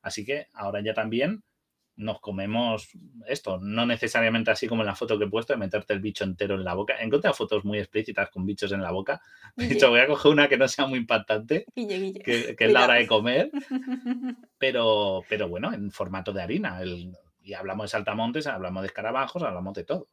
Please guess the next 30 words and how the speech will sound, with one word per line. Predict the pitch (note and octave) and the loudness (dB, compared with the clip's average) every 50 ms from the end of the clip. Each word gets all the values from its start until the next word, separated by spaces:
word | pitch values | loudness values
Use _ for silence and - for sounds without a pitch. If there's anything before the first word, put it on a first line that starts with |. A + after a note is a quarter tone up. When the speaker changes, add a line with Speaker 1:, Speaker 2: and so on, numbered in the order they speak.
| _ _ _ _ _ _ _ _ _ | _ _ _ _ _ _ _ _ _
Speaker 1:
De | G2 G2 F2+ | -14 -14 -14
cucarachas | - G2+ - A#2 B2+ D3 - - A#2 F#2+ | -14 -16 -10 -8 -8 -8 -8 -10 -14 -14
no, | D#2 D2 _ | -14 -16 _
que | - _ | -20 _
me | - F#2+ | -18 -16
da | G2+ A2+ | -14 -12
mucho | A#2 A2 G2 - F2 E2+ | -12 -12 -14 -16 -20 -20
asco. | - _ _ - _ _ _ _ _ _ _ _ _ _ - | -20 _ _ -20 _ _ _ _ _ _ _ _ _ _ -12
Speaker 2:
Vale. | G#3+ G#3 - | -12 -12 -8
Speaker 1:
Cucaracha, | - A#2+ A2 B2+ B2+ - - - C#3+ C3 | -8 -6 -6 -6 -6 -6 -2 -2 -2 -2
Speaker 2:
No | C3+ C#3+ - _ _ - - - _ _ _ | -4 -10 -12 _ _ -20 -20 -20 _ _ _
Speaker 1:
mejor | A#3 A3 G#3+ | -2 0 0
Speaker 2:
hablemos, | G3 F#3 F3+ F3+ F#3 | 0 0 -2 -4 -4
Speaker 1:
no. | F#3+ | -2
Speaker 2:
no | G3 | -2
hablemos, | G3+ G3 F#3+ F3 F3 F3+ | -2 -2 -4 -6 -6 -8
no | F3+ | -8
hablemos. | F3 - - - - - A3+ - | -8 -8 -8 -10 -12 -12 -12 -12
Speaker 1:
Cucaracha, | - G#2 A2+ A#2+ D3+ D#3+ - G#3 G3+ E3+ - B3+ B3 - | -4 0 4 4 4 4 4 4 4 4 0 -4 -8 -2
pa' | - F2+ F2 | -2 -2 0
otro. | F2 E2+ E2+ - - - | 0 -2 -4 -8 -8 -6
Pero, | - G2 G2+ G#2 A2 A2 F#2 - | -4 -2 2 2 2 0 0 -2
pero | - G#2+ G#2 | 0 0 0
de | G2 G#2 G2 G#2 C3 | 2 2 2 2 0
eso, | D3 - C#3+ G2 | 0 0 -4 -6
o | G2 | -6
sea, | - - G2 F#2+ F2+ | -6 -6 -6 -4 -4
que | G2+ F#2+ F#2+ F#2 F#2 F#2+ F#2+ F#2+ F#2+ G2 G2 G2+ | -4 -4 -4 -4 -4 -6 -6 -6 -4 -4 -4 -4
Speaker 2:
O | - - A2+ | 0 0 2
Speaker 1:
Hopper | A2 | 8